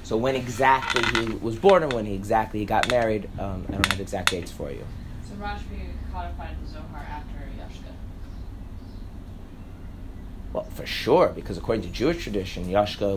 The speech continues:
Speaker 1: lived before Hillel and Shammai.
Speaker 2: Really?
Speaker 1: Yeah. According to our tradition, he lived well, yeah,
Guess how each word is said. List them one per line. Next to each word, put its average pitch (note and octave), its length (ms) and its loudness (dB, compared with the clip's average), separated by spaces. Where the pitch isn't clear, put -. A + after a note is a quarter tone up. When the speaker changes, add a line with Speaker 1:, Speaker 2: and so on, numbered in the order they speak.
Speaker 1:
lived G2+ 320 2
before F#2 360 -2
Hillel G2+ 260 0
and F2 120 -4
Shammai. C3 480 4
Speaker 2:
Really? - 180 -8
Speaker 1:
Yeah. B2 340 8
According D3+ 180 8
to G#2 40 8
our D3+ 100 10
tradition, C3 360 2
he G#2 140 2
lived G#2+ 260 2
well, G#2+ 560 4
yeah, B2 280 4